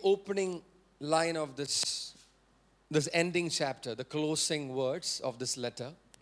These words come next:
The opening line of this last chapter, "I solemnly charge you in the presence of God and of Christ Jesus, who is to judge the living and the dead,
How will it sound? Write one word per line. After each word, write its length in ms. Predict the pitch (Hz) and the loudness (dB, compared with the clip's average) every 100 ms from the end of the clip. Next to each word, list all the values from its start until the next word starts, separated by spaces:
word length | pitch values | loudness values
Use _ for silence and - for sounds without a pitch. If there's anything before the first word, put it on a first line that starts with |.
| _ _ _ _ _ - _ _ _ _ _ - | _ _ _ _ _ -20 _ _ _ _ _ -8
The 120 | 202 | 2
opening 400 | 240 240 240 214 | 6 6 6 2
line 320 | 170 147 175 214 | 4 2 0 -4
of 160 | 170 | -4
this 380 | 165 156 - - _ - | -2 0 -2 -6 _ -2
last 280 | 139 147 - | 0 2 0
chapter, 360 | 139 131 196 226 - _ _ - - - - - - | 0 -2 -6 -8 -16 _ _ -20 -20 -20 -20 -20 4
"I 160 | 190 240 | 10 10
solemnly 880 | 240 - 233 254 262 262 254 254 | 10 10 10 12 8 6 2 2
charge 580 | 214 - 214 196 202 156 | 2 2 6 10 8 6
you 280 | 175 185 196 - - _ - | 0 0 0 -8 -20 _ -2
in 180 | 190 196 | 0 4
the 100 | 196 | 4
presence 580 | - 180 175 175 170 151 | 4 2 4 2 0 0
of 200 | 135 123 | -2 2
God 440 | 135 131 160 175 - - - _ _ - | 4 6 6 2 -6 -20 -20 _ _ -4
and 280 | 160 175 175 | 2 4 6
of 200 | 165 - - | 4 4 -14
Christ 560 | - 143 156 165 - - | -2 6 8 8 4 0
Jesus, 540 | 160 147 117 120 - - - - - | 0 0 0 2 0 0 -14 -20 0
who 160 | 175 196 | 2 4
is 140 | 180 | 2
to 120 | 160 | 0
judge 500 | 143 156 160 165 - - | 0 6 8 6 0 -2
the 80 | 139 | 0
living 420 | 139 143 147 160 - | 4 4 4 -2 0
and 200 | 156 156 | 0 2
the 80 | 143 | 2
dead, 360 | 135 120 113 | 2 0 -2